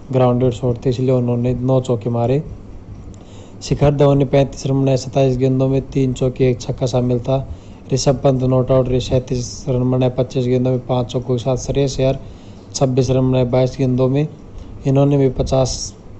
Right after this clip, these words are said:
की साझेदारी की। मार्कस स्टोइनिस ने पाँच रन बनाए तीन गेंदों में, एक चौका शामिल था, वो लास्ट ओवर में बैटिंग करने आए थे।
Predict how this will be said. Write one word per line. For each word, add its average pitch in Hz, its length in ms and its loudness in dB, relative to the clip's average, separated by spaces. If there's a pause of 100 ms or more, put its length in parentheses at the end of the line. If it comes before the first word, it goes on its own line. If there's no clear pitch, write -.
(260)
की - 60 -10
साझेदारी 127 560 2
की। 135 240 0 (640)
मार्कस 143 300 4
स्टोइनिस 135 480 0
ने 131 140 -2
पाँच 131 360 -2
रन 127 140 0
बनाए 127 160 2
तीन 127 200 -2
गेंदों 127 240 0 (100)
में, 127 140 0
एक 127 140 2
चौका 123 240 -2
शामिल 123 300 -2
था, 127 100 -4
वो 123 120 0
लास्ट 127 300 0
ओवर 123 120 0
में 117 180 -4
बैटिंग 117 300 -4
करने 120 240 -4
आए 123 160 0
थे। - 420 -8